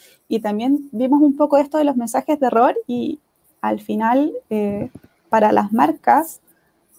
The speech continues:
eh, los errores cuatrocientos cuatro o las alertas de error si bien son importantes y tienen que estar bien pensadas, también son una oportunidad precisamente para transmitir la personalidad de la marca. Si tu marca es más juguetona, es más lúdica,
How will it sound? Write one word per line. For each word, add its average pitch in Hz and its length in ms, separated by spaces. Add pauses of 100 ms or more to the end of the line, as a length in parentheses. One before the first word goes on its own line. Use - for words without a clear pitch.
(180)
eh, 214 420
los 233 160
errores 233 240
cuatrocientos 220 480
cuatro 220 580
o 262 240
las 254 180
alertas 233 360
de 240 60
error 233 220 (540)
si - 160
bien 233 440 (140)
son 240 220
importantes 247 480
y 208 40
tienen 226 200
que 226 80
estar 220 160
bien 233 140
pensadas, 240 480
también 208 240
son 247 120
una 247 100
oportunidad 226 580
precisamente 214 640
para 226 340
transmitir 226 440
la 220 100
personalidad 220 460
de 214 60
la 220 60
marca. 247 260
Si 185 100
tu 185 100
marca 208 260
es 208 80
más 208 180
juguetona, 202 460
es 208 60
más 208 140
lúdica, 226 460